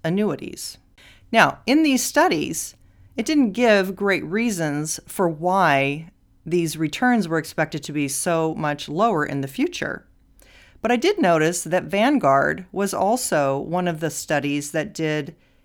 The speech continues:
a survey about future returns in the stock market. And rather than a one point eight percent average annual return, Vanguard came up with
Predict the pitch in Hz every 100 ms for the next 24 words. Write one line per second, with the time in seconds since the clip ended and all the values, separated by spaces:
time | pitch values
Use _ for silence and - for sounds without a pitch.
0 | _ - 180 - 202 196 165 143 135 -
1 | 165 160 151 - - 190 - 180 170 165
2 | - 160 151 160 180 269 320 330 139 123
3 | 104 - - _ _ _ - _ - 220
4 | 247 311 269 220 196 190 - 165 175 202
5 | 196 165 156 - 302 339 - 180 - 151
6 | 143 - 151 143 139 147 139 139 135 135
7 | - 139 143 202 269 _ _ - 226 320
8 | 240 196 196 - 208 185 180 170 170 175
9 | -